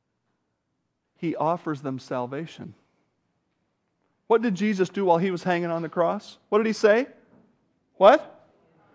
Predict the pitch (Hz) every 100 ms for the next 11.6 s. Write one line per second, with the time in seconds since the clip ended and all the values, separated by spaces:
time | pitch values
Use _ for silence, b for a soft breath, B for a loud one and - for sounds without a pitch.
0 | _ - - 262 302 294 302 233 277 320
1 | 294 254 208 302 311 311 330 339 381 415
2 | 403 330 370 381 359 349 370 415 392 156
3 | - - _ _ _ _ b b b b
4 | b - 214 226 - 233 233 - 240 214
5 | 208 226 202 226 226 180 170 160 156 196
6 | 262 247 226 208 - 147 165 190 202 226
7 | 233 247 247 233 185 143 135 165 175 170
8 | 170 175 165 135 - - - - _ _
9 | _ _ _ _ _ _ _ _ _ 135
10 | 208 294 262 285 202 185 214 226 220 180
11 | - - 214 226 151 110